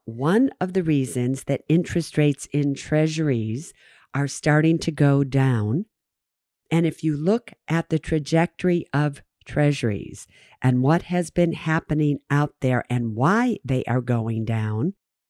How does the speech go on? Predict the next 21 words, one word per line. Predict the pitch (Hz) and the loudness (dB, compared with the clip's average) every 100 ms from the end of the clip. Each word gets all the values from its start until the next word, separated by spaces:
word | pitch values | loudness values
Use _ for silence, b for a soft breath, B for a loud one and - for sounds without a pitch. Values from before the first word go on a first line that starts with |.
| _ | _
I | - | 0
think | 190 190 185 | 2 2 2
it | 175 | 0
is | 165 | 2
very | 180 190 190 | 2 4 2
possible | 185 - 175 196 - 147 117 104 b b b | -2 -4 -4 -4 -8 -6 -6 -8 b b b
that | - 156 | -4 0
you | 165 180 | 0 0
could | - 151 | -2 -6
see | - - 180 170 | -6 -2 0 0
the | 143 | -2
ten-year | - - 170 190 120 110 107 - b b | -4 0 2 4 2 0 -2 -6 b b
go | 135 131 | 2 2
to | 123 | 2
four | - 147 147 | 0 2 2
point | - - 147 135 - | 0 0 2 2 -2
five | - 160 175 180 190 - _ _ b b - | -2 0 2 0 -2 -6 _ _ b b -4
or | 131 | -4
four | - 135 131 131 | -2 0 0 0
point | - 135 127 - | -2 0 0 -4
three. | - 139 151 104 78 | -8 2 4 2 -4